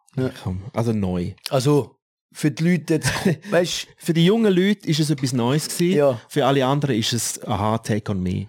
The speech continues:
Speaker 1: Ja, eben genau. Ah, ich mein, eben, weißt
Speaker 2: Ja.
Speaker 1: immer, uh, wie du sagst,
Speaker 2: Genau.
Speaker 1: die Jungen, oder? Ja.
Speaker 2: Und wenn man den jetzt spielt, ist eine ganz andere Geschichte wie vor zwei Jahren, oder?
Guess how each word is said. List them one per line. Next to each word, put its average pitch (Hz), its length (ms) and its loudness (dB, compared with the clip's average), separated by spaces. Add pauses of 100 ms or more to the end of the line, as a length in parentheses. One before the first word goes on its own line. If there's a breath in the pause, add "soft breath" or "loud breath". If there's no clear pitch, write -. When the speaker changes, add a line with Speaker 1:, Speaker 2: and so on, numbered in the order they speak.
(100)
Speaker 1:
Ja, 135 260 2 (140)
eben 139 180 0
genau. 117 320 -2 (300 loud breath)
Ah, - 140 -4 (100)
ich - 140 -2
mein, 180 280 2
eben, 151 240 2
weißt 135 200 0
Speaker 2:
Ja. 104 60 -4
Speaker 1:
immer, 185 240 0
uh, 220 140 -2 (400)
wie 165 120 2
du 156 80 -2
sagst, 151 260 2
Speaker 2:
Genau. 135 160 2
Speaker 1:
die 165 40 4
Jungen, 170 220 2
oder? 135 220 2 (600 loud breath)
Ja. - 140 -2 (100)
Speaker 2:
Und 147 440 0 (460)
wenn 131 120 2
man 147 100 2
den 143 100 4
jetzt 185 200 2
spielt, 110 560 -2
ist - 140 -4
eine 143 100 2
ganz 170 120 0
andere 156 380 2
Geschichte - 480 -4 (400)
wie 139 160 0
vor 139 360 0
zwei 135 300 -2
Jahren, 110 420 0
oder? 123 260 -4